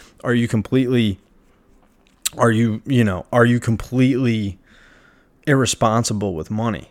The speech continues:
And just be honest with yourself, like, where you're at financially, and really start thinking about how you can improve on that, and write it down, make a list, make some, make some pros and cons of things that you're good at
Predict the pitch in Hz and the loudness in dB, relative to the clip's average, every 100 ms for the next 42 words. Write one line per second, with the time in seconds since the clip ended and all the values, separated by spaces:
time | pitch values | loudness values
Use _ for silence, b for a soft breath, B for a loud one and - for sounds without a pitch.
0 | _ _ _ _ _ _ _ _ _ _ | _ _ _ _ _ _ _ _ _ _
1 | 120 113 110 107 113 104 127 104 117 139 | -4 0 0 0 -2 -2 -2 -2 -2 -2
2 | 113 92 - 98 - 95 92 104 104 101 | -4 -4 -2 -4 -4 -6 -6 -4 0 2
3 | 104 101 - 101 104 123 - 95 82 98 | 2 0 -4 -6 -4 -6 -6 -8 -8 -8
4 | 101 95 b b b b _ - 110 120 | -8 -10 b b b b _ -8 0 2
5 | 131 120 127 113 - 120 117 110 101 - | 2 0 0 0 0 -2 0 0 -2 -2
6 | 117 117 113 110 107 95 92 123 117 104 | -2 -2 -2 -4 -4 -4 -4 -2 -2 -4
7 | 95 95 85 - _ _ _ 110 104 131 | -4 -6 -10 -14 _ _ _ -8 -4 -2
8 | 147 135 156 98 - - 117 143 117 123 | -2 -4 -4 -6 -10 -6 -4 -2 0 0
9 | 76 - - _ _ _ _ _ _ 110 | -2 -10 -20 _ _ _ _ _ _ -4
10 | 139 110 - - - 127 139 147 123 139 | -4 -4 -6 -6 -2 -2 0 -2 0 2
11 | 135 120 107 120 123 95 90 117 110 104 | 2 0 0 0 0 -2 -2 -4 -2 -4
12 | 110 101 110 110 120 131 | -4 -2 2 2 2 0